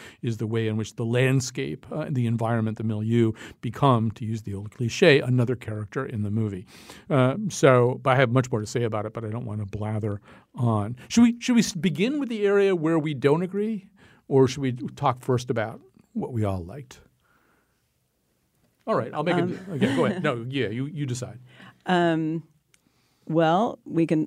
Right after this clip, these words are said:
Speaker 2: talk about what we all liked. I mean, I'm, I can talk about what I like. You
Speaker 1: Yeah.
Speaker 2: wanna do that,
Speaker 1: Yeah,
Speaker 2: you
Speaker 1: okay.
Speaker 2: guys? Okay. I, li-, you know, and so it's interesting 'cause I feel like, um, Jeremy Renner was talking to me too. <laughs> I mean, you know, there's,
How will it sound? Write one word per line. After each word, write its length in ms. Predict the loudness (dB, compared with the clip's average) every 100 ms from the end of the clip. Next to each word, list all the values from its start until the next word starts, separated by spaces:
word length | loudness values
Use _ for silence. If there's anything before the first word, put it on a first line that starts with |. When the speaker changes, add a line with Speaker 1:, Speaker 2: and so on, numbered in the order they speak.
| -4
Speaker 2:
talk 220 | -6 -2
about 220 | 0 0 0
what 120 | -2
we 100 | -4
all 320 | -4 -4 -2
liked. 400 | -2 -4 -6 -10 0
I 80 | 4
mean, 140 | 4
I'm, 240 | 4 2 4
I 100 | 4
can 100 | 4
talk 160 | 2 0
about 160 | -2
what 100 | -4
I 140 | -4 -2
like. 220 | -2 0
You 60 | 2
Speaker 1:
Yeah. 60 |
Speaker 2:
wanna 120 | 4 2
do 120 | 2
that, 240 | 0 -2 -4
Speaker 1:
Yeah, 120 | -2
Speaker 2:
you 60 | 0
Speaker 1:
okay. 220 | 0 -2
Speaker 2:
guys? 80 | -6 -16 -20 -10 -2
Okay. 280 | 0 0 -4 -16 -20 -20 _ 0
I, 260 | 4 4
li-, 120 | 4 2
you 100 | 6
know, 300 | 6 6 2
and 140 | -2 2
so 160 | 2
it's 160 | 2 0
interesting 400 | -2 -2 -6 -8
'cause 140 | -2
I 180 | 2 2
feel 140 | 2 -2
like, 140 | -2 -10 -6
um, 360 | -2 -2 -2 -8 -8
Jeremy 380 | -4 -2 -2 -2
Renner 380 | -2 -2 -4 -6
was 120 | -4
talking 280 | -4 -4 -6
to 60 |
me 260 | -4 -4 -6
too. 320 | -4 0 0
<laughs> 0 |
I 220 | 2 4 4
mean, 260 | 4 2
you 80 | 2
know, 120 | 2
there's, 200 | 2 0